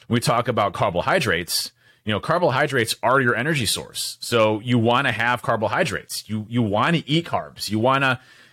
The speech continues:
you know, stack carbs within your macro count, uh, macronutrient, uh, you know, countdown, because that's gonna provide the energy for you, especially if you're putting in intense workouts or things to that effect,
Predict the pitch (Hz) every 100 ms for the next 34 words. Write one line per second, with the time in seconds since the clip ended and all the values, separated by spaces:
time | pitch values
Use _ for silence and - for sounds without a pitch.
0 | _ 123 95 - - 156 160 - 139 131
1 | - 120 127 131 117 123 123 117 - 151
2 | 143 113 110 107 117 - 120 110 80 123
3 | 147 165 131 - 107 98 - 107 101 -
4 | 107 98 104 101 98 - - - _ -
5 | 110 117 131 - 156 147 123 123 123 113
6 | 110 151 143 131 113 104 101 - 151 -
7 | 131 120 131 120 107 104 - 110 - 98
8 | 95 95 92 92 101 92 85 90 92 -
9 | 95 92